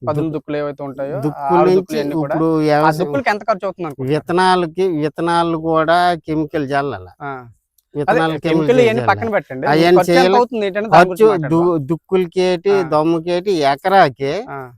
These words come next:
Speaker 2: ఇరవై ఐదు వేలు అవుతుందండి.
Speaker 1: ఆ, overall గా మీరు చెప్పే దాని
Speaker 2: ఓవర్.
Speaker 1: ప్రకారం
Speaker 2: ఆ.
Speaker 1: నార్మల్ గా ఒకదానితో ఒకటి మనం కంపారిజన్ చేసుకుందాం.
Speaker 2: అదే, అదే, అదే.
Speaker 1: So నార్మల్ గా మొదటిసారి దుక్కులు దువ్వుతారు కదా, వేసవికాలం అయిపోయిన తర్వాత మనకి
Speaker 2: ఆ.
Speaker 1: ఏప్రిల్ నెలలో
Speaker 2: ఏప్రిల్.
Speaker 1: లేదంటే మే నెలలో మీకు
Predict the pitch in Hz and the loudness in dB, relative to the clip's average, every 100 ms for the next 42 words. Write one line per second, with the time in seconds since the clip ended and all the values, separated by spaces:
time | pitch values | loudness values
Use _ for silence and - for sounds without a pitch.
0 | - 143 156 156 147 139 160 170 151 139 | -8 -4 0 0 0 0 0 0 -2 -6
1 | 113 98 87 139 135 143 151 165 180 185 | -10 -12 -12 -12 -10 -2 0 2 0 -2
2 | 185 147 151 170 170 160 170 160 135 170 | -4 -4 0 2 4 2 -2 -2 0 4
3 | 170 - 202 170 254 233 180 185 208 208 | 6 4 2 -2 -4 -4 -6 -4 -2 -2
4 | 196 175 220 202 170 151 135 156 165 160 | -2 -6 -8 -8 -8 -8 -6 -6 -4 -6
5 | 147 139 131 - 151 151 147 131 120 110 | -6 -8 -10 -8 -2 0 2 0 -2 -4
6 | 160 175 208 214 208 208 208 190 180 190 | 0 2 0 -2 -6 -4 -4 -2 -6 -4
7 | 220 180 165 - 185 170 156 135 127 160 | -6 -4 -6 -6 -4 -4 -6 -8 -8 -6
8 | 156 147 180 170 165 143 147 147 131 127 | -2 -2 -4 -4 -4 -4 -8 -8 -8 -10
9 | 170 170 139 147 156 165 156 143 143 240 | -10 -8 -6 -4 -4 -4 -6 -6 -8 -8
10 | - _ 135 135 160 165 170 160 170 156 | -12 _ -6 -4 -2 -2 -2 -2 -2 -2
11 | 170 226 160 143 147 139 131 | -4 -6 -8 -8 -6 -4 -6